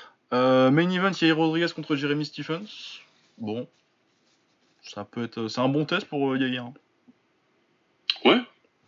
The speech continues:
Speaker 1: Parce que s'il a pas réglé ses problèmes, il va se prendre encore une branlée en anglaise.
Speaker 2: C'est clair.
Speaker 1: Mais ouais,
Speaker 2: Non,
Speaker 1: non,
Speaker 2: c'est
Speaker 1: c'est
Speaker 2: bien pour lui,
Speaker 1: intéressant.
Speaker 2: ouais. C'est
Speaker 1: Euh, Alexa Grasso contre Carla Esparza, ça, c'est pas mal non plus.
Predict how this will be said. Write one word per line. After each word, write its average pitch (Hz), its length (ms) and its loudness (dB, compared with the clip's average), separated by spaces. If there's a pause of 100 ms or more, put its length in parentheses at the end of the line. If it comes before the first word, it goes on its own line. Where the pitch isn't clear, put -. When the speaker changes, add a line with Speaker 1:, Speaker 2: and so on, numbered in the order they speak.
(340)
Speaker 1:
Parce - 180 -20
que 113 340 -6
s'il 135 300 0
a 131 60 6
pas 135 200 8
réglé 135 200 6
ses 131 140 -2
problèmes, 139 420 0
il 127 60 0
va 117 100 0
se - 80 -4
prendre 123 220 0
encore 120 240 0
une 113 80 2
branlée 113 240 2
en 107 80 0
anglaise. 131 360 0 (1500)
Speaker 2:
C'est - 100 -14
clair. - 220 -4 (1400)
Speaker 1:
Mais 131 300 8
ouais, 131 60 8
Speaker 2:
Non, - 0 - (240)
Speaker 1:
non, 180 60 4
Speaker 2:
c'est 123 100 -8
Speaker 1:
c'est - 40 -
Speaker 2:
bien 127 100 4
pour 113 140 0
lui, 98 100 -2
Speaker 1:
intéressant. - 100 -4 (300)
Speaker 2:
ouais. 92 160 -12
C'est - 140 -12
Speaker 1:
Euh, 139 1000 0
Alexa 196 300 2
Grasso 190 260 -2
contre 175 240 -10
Carla 165 200 0
Esparza, 165 320 0
ça, 208 120 -10
c'est - 160 -14
pas 156 100 -8
mal 165 140 -4
non 175 120 -10
plus. 214 200 -14